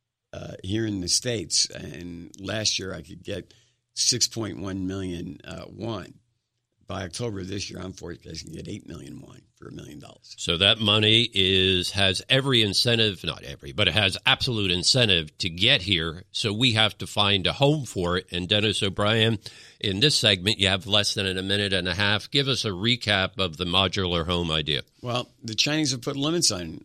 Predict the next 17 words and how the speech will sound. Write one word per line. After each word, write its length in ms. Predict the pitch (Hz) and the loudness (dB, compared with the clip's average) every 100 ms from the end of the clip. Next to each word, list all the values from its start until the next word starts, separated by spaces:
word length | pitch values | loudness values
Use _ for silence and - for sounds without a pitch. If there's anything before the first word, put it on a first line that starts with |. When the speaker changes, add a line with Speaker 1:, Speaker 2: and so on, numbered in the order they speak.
| - | -14
Speaker 1:
on 440 | 92 95 92 113 | -12 -10 -12 -14
the 100 | 110 | -10
outflow 360 | 107 101 98 92 | -10 -10 -12 -12
of 40 | |
the 60 | 90 | -12
capital 400 | 95 92 - - | -10 -10 -12 -14
they, 140 | 98 | -14
because 500 | 90 85 90 101 98 | -14 -16 -14 -6 -6
they 100 | 98 | -4
don't 220 | 95 139 | -6 -6
want 240 | 147 101 - | -6 -8 -10
the 100 | 87 | -12
Chinese 380 | - 95 90 - | -8 -6 -8 -8
dollar 400 | 92 90 95 - - | -10 -10 -14 -16 -16
to, 400 | - 92 92 - | -18 -16 -16 -14
uh, 400 | - - - - | -16 -18 -20 -18
or 180 | 76 | -16